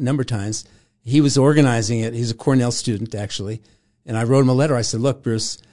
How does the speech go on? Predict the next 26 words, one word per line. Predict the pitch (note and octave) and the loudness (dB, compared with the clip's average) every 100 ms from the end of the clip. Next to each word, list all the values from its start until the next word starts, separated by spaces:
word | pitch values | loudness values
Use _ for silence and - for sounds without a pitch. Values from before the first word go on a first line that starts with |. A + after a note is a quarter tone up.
| _ | _
I | G#2+ | -2
don't | C3+ | 0
have | D3+ | 2
my | C#3+ | 2
draft | A2 C3 C#3 | 0 0 0
card | - A#2 A2+ | 0 -2 -2
to | |
give | G#2+ C#3 | 0 2
you, | C3 G2+ G2+ - - | 2 -2 -4 -12 -14
but | G#2+ | -8
just | B2+ - | -6 -4
you | A2+ | -4
can | A2+ | -2
add | A#2+ B2+ | 0 2
my | A#2+ | 2
name | A2+ A#2 A#2+ | 0 0 -2
to | - | -4
your | G#2 | -6
list | A2+ C#3+ F#2 - G#2 | -2 -2 -2 -6 -8
'cause | G#2 | -10
I've | G#2+ G2 | -10 -6
already | G#2+ G2+ | -6 -6
burned | F#2 B2 A2+ | -4 -2 -2
mine." | F#2+ E2+ _ _ _ _ _ - | -4 -12 _ _ _ _ _ -16
And, | A2 G#2 G2+ | -8 -6 -6
uh, | G#2 G#2 | -6 -8